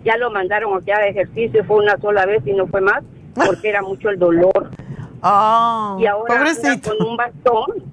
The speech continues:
Speaker 1: pues
Speaker 2: Oh,
Speaker 1: sí.
Speaker 2: no.
Speaker 1: No, pues no.
Speaker 2: ¿Él está
Speaker 1: Entonces,
Speaker 2: gordito
Speaker 1: pero,
Speaker 2: también?
Speaker 1: no, él siempre ha sido esbelto, así,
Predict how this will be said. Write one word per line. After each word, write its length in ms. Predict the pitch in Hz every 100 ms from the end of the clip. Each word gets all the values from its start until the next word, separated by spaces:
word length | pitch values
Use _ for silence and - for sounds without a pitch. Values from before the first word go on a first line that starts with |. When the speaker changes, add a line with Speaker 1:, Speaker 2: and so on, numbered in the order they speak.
| - - - -
Speaker 1:
pues 160 | 185 160
Speaker 2:
Oh, 300 | 233 269 277
Speaker 1:
sí. 60 |
Speaker 2:
no. 960 | 269 269 311 370 440 403 254 170 117 147 - - - - - - - - -
Speaker 1:
No, 300 | 370 359 -
pues 200 | 269 202
no. 340 | 196 349 370 -
Speaker 2:
¿Él 180 | 247 277
está 240 | 302 262 311
Speaker 1:
Entonces, 80 |
Speaker 2:
gordito 560 | 302 302 262 311 320 349
Speaker 1:
pero, 80 | 294
Speaker 2:
también? 460 | 330 311 320 339 440 453 - - - - - _ - _ - - - 220
Speaker 1:
no, 720 | 285 339 440 508 359 302 339
él 180 | 359 330
siempre 420 | 339 339 370 320
ha 120 | 285
sido 380 | 277 285 302 294
esbelto, 580 | 226 - 165 175 120 202
así, 680 | 160 160 233 220 185 143 123